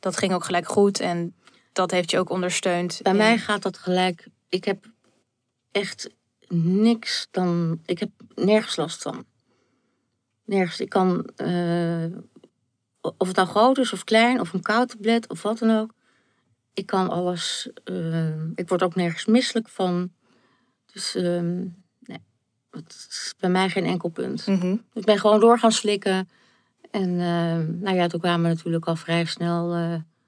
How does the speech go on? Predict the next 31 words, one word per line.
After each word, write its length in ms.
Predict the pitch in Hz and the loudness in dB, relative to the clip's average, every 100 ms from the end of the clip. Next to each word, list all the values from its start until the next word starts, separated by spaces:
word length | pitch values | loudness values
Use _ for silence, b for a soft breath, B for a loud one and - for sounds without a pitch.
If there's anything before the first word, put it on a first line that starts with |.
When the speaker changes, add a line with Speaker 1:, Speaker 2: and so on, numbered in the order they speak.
| _ | _
Speaker 2:
de 120 | _ 175 | _ -8
terugkomafspraken 1040 | - 185 - 185 - - - 180 180 170 | -2 -2 -2 -2 -2 -6 -4 -2 -2 -4
in 80 | 190 | -12
verband 280 | - 185 180 | -8 -6 -4
met 140 | 180 | -4
de 80 | 175 | -6
bloedwaardes. 920 | 165 190 - 170 165 165 180 180 - _ _ _ _ _ _ _ _ _ _ 285 | -6 -8 -6 -2 -2 -2 -6 -8 -16 _ _ _ _ _ _ _ _ _ _ -16
En, 240 | 202 180 170 | -10 -6 -4
ehm, 420 | 170 175 165 165 170 226 233 | -4 -4 -4 -6 -8 -12 -12
nou 100 | 196 | -8
ja, 180 | 190 180 _ 247 226 - _ _ _ _ _ _ | -10 -10 _ -12 -12 -14 _ _ _ _ _ _
we 140 | - 175 | -12 -6
zullen 280 | 180 190 180 | -4 -2 -2
het 100 | 170 | -6
straks 320 | - 208 - | -6 -6 -4
nog 160 | 185 | -4
over 240 | 196 196 190 | -2 -2 -4
de 60 | 185 | -2
volgende 320 | 196 196 196 | -4 -2 -6
operatie 540 | 208 202 196 202 208 | -6 -8 -10 -12 -14
gaan 180 | 190 185 | -8 -6
hebben, 320 | 185 180 190 | -4 -4 -4
neem 200 | 175 180 | -4 -2
ik 140 | 175 175 | -4 -4
aan. 260 | 180 180 | -6 -6
Speaker 1:
Mhm. 300 | - 190 170 196 b b b b _ _ _ | -2 0 0 -4 b b b b _ _ _
Speaker 2:
Of 160 | - 175 | -12 -4
in 80 | 180 | -2
de 80 | |
volgende 420 | 165 190 170 180 175 | -2 -2 -2 -2 -2
podcast. 800 | 185 180 - 180 175 - - | -6 -8 -6 -6 -6 -10 -16